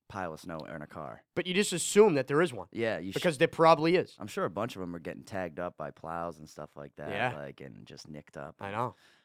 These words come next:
Speaker 1: But, uh, anyway, what, this is my question, if you shovel out a car,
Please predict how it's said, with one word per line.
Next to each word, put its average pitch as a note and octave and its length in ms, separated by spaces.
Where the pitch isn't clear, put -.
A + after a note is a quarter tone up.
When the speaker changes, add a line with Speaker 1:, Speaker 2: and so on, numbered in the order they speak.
Speaker 1:
But, G#2 160
uh, G#2 220
anyway, C3 320
what, G2 320
this D#3+ 220
is E3+ 160
my C3+ 400
question, E2+ 580
if - 140
you F#3 100
shovel F3+ 460
out D3 180
a A2+ 40
car, E2 460